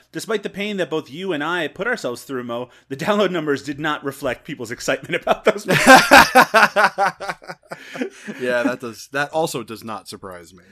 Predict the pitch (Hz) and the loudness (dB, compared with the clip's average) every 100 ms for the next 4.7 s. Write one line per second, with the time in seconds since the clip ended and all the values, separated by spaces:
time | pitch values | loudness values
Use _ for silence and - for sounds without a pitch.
0 | - - 254 262 247 190 185 156 151 135 | -10 0 0 2 0 2 0 0 0 -2
1 | 135 135 170 175 165 - 151 139 127 - | -2 -4 -2 -2 -2 -4 -2 -2 -4 -12
2 | _ - 139 - 135 151 170 151 - - | _ -10 -8 -8 -6 -4 -4 -8 -12 -10
3 | 107 92 90 95 _ _ _ - 127 120 | -10 -12 -16 -20 _ _ _ -10 -8 -8
4 | 151 151 170 113 - 104 95 | -8 -8 -10 -10 -12 -14 -16